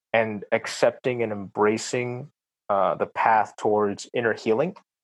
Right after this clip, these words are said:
And I mean that very specifically. I mean that a lot of us have these unconscious biases w-, that we are exposed to when we grow up. So, uh, it could be something very benign like,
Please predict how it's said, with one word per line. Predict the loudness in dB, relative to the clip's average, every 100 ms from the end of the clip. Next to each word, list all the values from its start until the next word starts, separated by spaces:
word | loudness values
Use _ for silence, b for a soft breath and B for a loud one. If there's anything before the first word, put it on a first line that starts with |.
| _ 0
And | 2
I |
mean | 4 4
that | 4 2 0
very | 2 2
specifically. | 2 -4 -6 -4 -4 -4 -4 0
I | 2 2
mean | 0 0 2
that | 2 2
a | 0
lot | 4 4 4
of | 4
us | 0 2
have | 0 2
these | 0 4
unconscious | 4 2 0 0 0 -8
biases | 0 2 4 0 0 0 -2 -6 -8
w-, | -4 2
that | 2 2
we | -4 -2 0 2
are | 2
exposed | 0 2 2 0
to | -6
when | -6 -6
we | -4
grow | 0 2
up. | 2 -2 _ _ _ -4
So, | 2 4 4 2 2
uh, | 2 2
it | 0
could | -2
be | -2
something | -2 0
very | 2 2
benign | 0 2 4 2 2
like, | 0